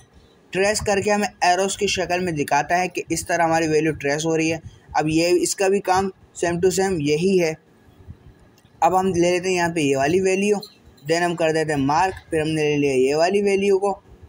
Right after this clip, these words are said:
Sorry, control Z, then हमने ले लिया ये वाली value, फिर mark देने के बाद हमने ले ली ये वाली value। क्लोज करते हैं bracket, एंटर प्रेस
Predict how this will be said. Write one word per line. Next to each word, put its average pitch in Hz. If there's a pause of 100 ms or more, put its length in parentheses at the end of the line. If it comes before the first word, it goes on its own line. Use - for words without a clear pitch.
Sorry, 160 (300)
control 151
Z, 175 (240)
then 160
हमने 165
ले 160
लिया 156
ये 139
वाली 175
value, 190 (300)
फिर 202
mark 202
देने 196
के 190
बाद 185
हमने 180
ले 175
ली 190
ये 156
वाली 117
value। 104 (840)
क्लोज 226
करते 226
हैं 233
bracket, 208
एंटर 147
प्रेस 135